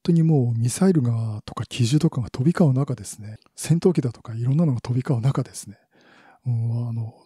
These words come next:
そこの中をかいくぐって、あの、撃ち落としてったりとかね、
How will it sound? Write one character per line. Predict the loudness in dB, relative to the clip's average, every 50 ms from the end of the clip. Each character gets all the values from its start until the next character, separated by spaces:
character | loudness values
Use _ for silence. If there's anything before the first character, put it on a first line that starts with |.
| _ _ _ _ _ _ _ _ _
そ | -12 -6 -4 -2
こ | 0 2 2
の | 2
中 | 2 2 0
を | 0 0 -2
か | -2 0 0
い | 2
く | 4 4
ぐ | 4 2
っ | 2
て、 | _ _ -14 -14 -14 -14 _ _ _ _ _ _ _ _ _ _ _
あ | -14 -12
の、 | -12 -10 -10 -8 -10 -8
撃 | -8 -2
ち | 0 2
落 | 2 4
と | 2 0
し | 0
て | -2
っ | -6
た | -8 -12
り | -16 -16
と | -16 -10
か | -6 -4
ね、 | -4 -4 -4